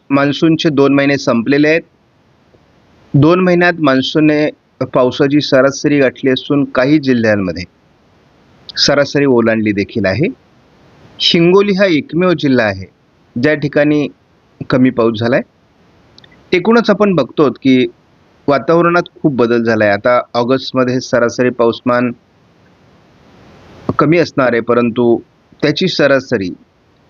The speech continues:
पुन्हा सप्टेंबर आणि ऑक्टोबरचा या पहिला आठवडा वगैरे भरून काढेल आणि यापुढे जो पाऊस होईल, तो कमी वेळेत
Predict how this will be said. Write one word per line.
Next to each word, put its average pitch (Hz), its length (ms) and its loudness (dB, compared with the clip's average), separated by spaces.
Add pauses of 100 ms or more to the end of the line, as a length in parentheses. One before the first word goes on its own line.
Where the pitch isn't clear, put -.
(140)
पुन्हा 156 300 2
सप्टेंबर 143 640 -2
आणि 131 300 0
ऑक्टोबरचा 123 680 -2
या 110 100 2
पहिला 113 260 0
आठवडा 113 340 0
वगैरे 113 220 -2
भरून 113 280 0
काढेल 98 320 -2 (680)
आणि 151 160 2
यापुढे 175 400 2
जो 180 120 0
पाऊस 165 380 0
होईल, 120 280 0
तो 131 240 0
कमी 143 360 0
वेळेत 143 300 0